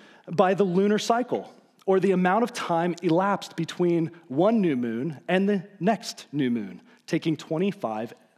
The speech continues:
or twenty-nine and a half days precisely. Our years are determined by the time it takes for Earth to complete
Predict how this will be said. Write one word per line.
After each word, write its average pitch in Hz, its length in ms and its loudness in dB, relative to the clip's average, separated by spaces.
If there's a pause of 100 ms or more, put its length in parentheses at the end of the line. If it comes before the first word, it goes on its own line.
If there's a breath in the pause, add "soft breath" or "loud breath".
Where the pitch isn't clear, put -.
(140)
or 147 100 -2
twenty-nine 151 640 0
and - 140 -2
a - 20 -4
half 117 460 -8
days 110 400 -6 (380 loud breath)
precisely. 117 600 -6 (1000 soft breath)
Our 107 140 -6
years 147 600 0
are 180 140 2
determined 190 440 2
by 185 120 4
the 196 80 2
time 214 360 2
it 151 100 0
takes - 220 -2
for 175 140 2
Earth 180 240 0
to 208 40 0
complete 190 380 0